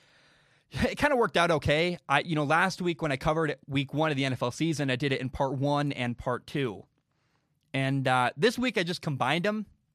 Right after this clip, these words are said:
One episode for the entire week. A lot of content here. I also wanna say, because I was late, I just leaned into it. I said, "Look, if I'm gonna be late, I might as well make it incredible." And so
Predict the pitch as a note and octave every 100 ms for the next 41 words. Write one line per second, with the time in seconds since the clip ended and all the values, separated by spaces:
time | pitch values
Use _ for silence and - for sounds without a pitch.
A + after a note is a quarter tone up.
0 | _ _ _ _ - C3+ D#3 E3 D#3 D#3
1 | E3+ D#3 D3 C3+ B2 - D3+ D3+ C3+ D3
2 | C#3 - _ _ _ - D3 B2+ C3 D#3
3 | D#3+ C#3 C#3+ C#3 D3 C#3 C#3 C3+ C3 -
4 | - - F3+ C4 B3+ B3 A#3 A3 G3 G3
5 | B3+ B3 G#3+ D3 D#3+ A#2 D3+ D#3 D3 C3
6 | C#3+ D#3+ C#3 D3 D3+ D#3 C3+ C3 C#3 C3+
7 | C#3 C3+ - _ _ - D#3+ E3+ D#3 G#3+
8 | G3+ C#3+ C3 B2+ - C3 C#3+ D#3+ D#3 C#3+
9 | C3 C3+ C3 A#2+ A2+ D3 C#3 C#3 D3 B2+
10 | B2 C3 B2 A#2